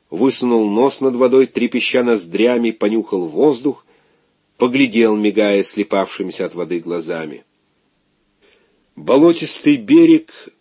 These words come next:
от шагов дышал и чавкал. Темный силуэт человека на секунду остановился и вдруг резко дернулся. Седой нырнул и замер, уцепившись за корягу.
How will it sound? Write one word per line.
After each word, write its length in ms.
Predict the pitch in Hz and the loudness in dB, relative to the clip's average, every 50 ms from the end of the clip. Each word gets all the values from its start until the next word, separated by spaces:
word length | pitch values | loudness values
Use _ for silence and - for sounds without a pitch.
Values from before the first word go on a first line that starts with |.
| _ | _
от 160 | - 131 135 | -4 -2 -2
шагов 460 | - - - 135 120 117 147 151 135 123 | -2 0 0 0 2 2 2 2 0 0
дышал 440 | 117 131 117 - - 135 131 127 | -2 -2 -2 0 2 2 2 2
и 60 | 127 117 | 2 -2
чавкал. 640 | - - 135 120 110 101 - _ _ - - _ _ _ _ _ _ _ _ _ _ _ _ | -2 -2 0 0 0 -2 -6 _ _ -20 -20 _ _ _ _ _ _ _ _ _ _ _ _
Темный 500 | - 131 131 127 127 123 123 117 110 - _ _ _ | 2 2 2 4 2 2 0 0 -2 -8 _ _ _
силуэт 460 | - - 127 123 120 127 123 120 - | -8 -4 -2 0 2 0 0 -2 -4
человека 540 | - - 127 117 120 120 131 127 117 - 110 | -4 -2 2 2 4 4 4 2 2 0 -2
на 100 | 113 104 | -4 -2
секунду 480 | - 117 107 - 123 123 117 101 104 | -4 -6 -6 -4 -4 -4 -2 -2 -2
остановился 680 | 104 - - - 113 113 120 139 147 143 123 - - 117 | -2 -2 -2 -2 0 0 2 2 2 2 0 0 0 0
и 20 | |
вдруг 360 | 110 104 127 143 143 - - | 2 2 2 2 2 0 -2
резко 460 | 101 95 104 143 156 147 - - - 143 | -6 -2 0 0 0 0 0 -2 -2 -2
дернулся. 640 | 120 135 135 123 107 98 90 73 - - - - _ _ _ _ _ _ _ _ _ _ _ _ _ _ _ _ | 2 2 2 2 2 0 -6 -10 -12 -14 -16 -18 _ _ _ _ _ _ _ _ _ _ _ _ _ _ _ _
Седой 320 | _ - 131 123 131 135 131 | _ -4 0 2 2 2 2
нырнул 480 | 123 127 135 110 131 147 160 156 151 - | 2 2 0 2 2 4 4 2 2 0
и 80 | - 139 | -4 -4
замер, 520 | 117 - - 139 156 160 151 151 151 - - | -4 -2 -2 0 0 2 2 0 0 -2 -6
уцепившись 600 | 135 - - 131 - - 135 123 - - 127 110 | -10 -8 -8 -8 -6 -6 -6 -6 -6 -8 -8 -6
за 120 | 107 123 | -6 -6
корягу. 520 | 117 - 113 110 104 95 82 69 - - | -2 -2 0 0 0 0 -2 -6 -12 -20